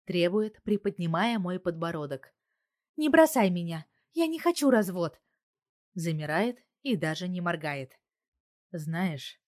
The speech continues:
все бы отдал, чтобы узнать, что у тебя случилось в голове».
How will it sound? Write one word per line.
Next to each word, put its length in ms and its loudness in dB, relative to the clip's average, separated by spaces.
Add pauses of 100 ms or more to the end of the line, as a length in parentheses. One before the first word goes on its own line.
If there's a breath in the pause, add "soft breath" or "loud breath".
(320)
все 360 0
бы 180 -6
отдал, 420 -6 (100)
чтобы 360 -4
узнать, 520 -8
что 300 -8
у 120 -6
тебя 300 -6
случилось 600 -8
в 60 -20
голове». 540 -6